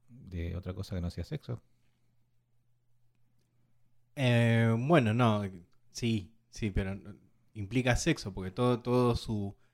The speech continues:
Speaker 2: su trayecto en la película es sexo.
Speaker 1: Tal cual, así
Speaker 2: Pero
Speaker 1: que
Speaker 2: e-,
Speaker 1: de-
Speaker 2: es el, el, la, la cuestión de cómo conoce, de cómo se encuentra con diferentes clientes y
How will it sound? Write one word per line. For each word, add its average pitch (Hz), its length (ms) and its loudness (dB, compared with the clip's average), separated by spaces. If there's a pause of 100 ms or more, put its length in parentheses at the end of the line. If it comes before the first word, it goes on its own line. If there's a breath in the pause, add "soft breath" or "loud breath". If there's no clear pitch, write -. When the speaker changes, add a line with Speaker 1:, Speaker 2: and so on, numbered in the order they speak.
(800)
Speaker 2:
su 113 180 -8
trayecto 113 560 -4
en 113 80 0
la 98 120 -4
película 120 480 2
es 98 100 -2
sexo. - 400 -4 (120)
Speaker 1:
Tal 107 200 10
cual, 87 260 10
así 92 220 2
Speaker 2:
Pero 98 180 10
Speaker 1:
que 87 180 6
Speaker 2:
e-, 147 200 2
Speaker 1:
de- 139 120 2
Speaker 2:
es - 180 -2
el, 120 260 -2
el, 113 200 -4
la, 107 300 -6
la 104 500 -8
cuestión 120 380 -8
de 127 260 -4
cómo 110 400 0
conoce, 104 800 -4 (680)
de 123 140 -6
cómo 151 140 0
se 147 80 -4
encuentra 139 240 2
con 117 120 0
diferentes 127 420 -4
clientes 127 640 0
y 104 320 -6